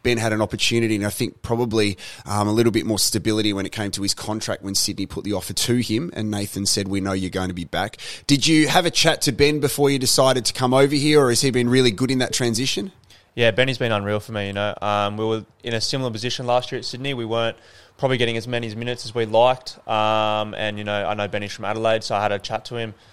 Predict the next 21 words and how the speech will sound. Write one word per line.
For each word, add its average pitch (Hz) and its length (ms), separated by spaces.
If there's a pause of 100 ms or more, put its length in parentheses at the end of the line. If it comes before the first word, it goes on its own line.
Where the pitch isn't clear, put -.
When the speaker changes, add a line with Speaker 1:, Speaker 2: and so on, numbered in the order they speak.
(320)
Speaker 2:
Um, 107 240
when 107 120
the 104 120
offer 110 260
sort 113 220
of 110 80
came 113 240
up 107 80
at - 80
the 113 60
table, 117 300
I 113 40
said, 107 180
"You 101 80
know, 101 80
what's 104 220
Adelaide 113 320
like?" 120 360
Um, 101 380
and 101 100
he, 98 200